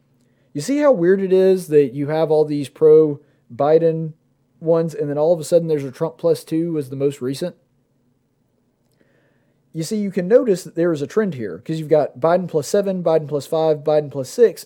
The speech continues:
and then the closer you get to the election, it starts tightening up. Biden plus four, Biden plus four, and then all the way to Trump plus two. Now, the Trump plus two poll, maybe you could dismiss that as just being an outlier or a fluke.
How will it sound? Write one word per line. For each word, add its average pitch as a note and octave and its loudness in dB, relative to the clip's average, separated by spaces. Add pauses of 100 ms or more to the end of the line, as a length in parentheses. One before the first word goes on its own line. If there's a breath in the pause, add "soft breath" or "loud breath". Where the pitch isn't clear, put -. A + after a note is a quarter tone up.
and F3+ -4
then G#3+ -2
the E3 -2
closer F#3 -4
you D#3+ -6
get E3+ -2
to D#3+ -12
the D#3 -2
election, C#3 0
it - -10
starts A2+ -8
tightening C3 -8
up. - -4 (800)
Biden C#3 0
plus B2 -4
four, G3+ 0
Biden D#3 -2
plus D3+ -2
four, D3 0
and C#3 -8
then C#3 -6
all D#3+ 2
the G3+ 4
way F#3 0
to D#3 -8
Trump - -8
plus C#3 -4
two. - -12 (460 soft breath)
Now, F#3+ 0
the G3+ 2
Trump A#3+ 0
plus A3+ 2
two G#3+ -6 (160)
poll, F#3 2
maybe G3+ -4
you A3 -4
could F3+ -12
dismiss E3 -8
that D#3 -2
as C#3 -4
just C#3 -10
being D3 -4
an C3 -6
outlier C#3+ -2
or B2 -4
a G#2 -10
fluke. C#3+ -6